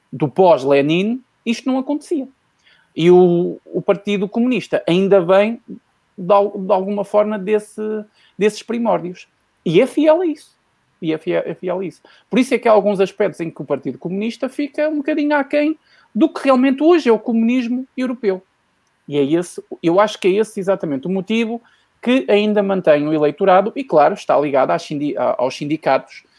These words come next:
E os sindicatos são uma máquina de fazer dinheiro.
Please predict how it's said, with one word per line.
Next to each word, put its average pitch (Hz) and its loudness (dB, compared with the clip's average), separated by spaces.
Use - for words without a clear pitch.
E 139 -4
os 135 -6
sindicatos 135 -4
são 147 -4
uma 143 -4
máquina 156 -2
de - -10
fazer 135 -4
dinheiro. 131 -6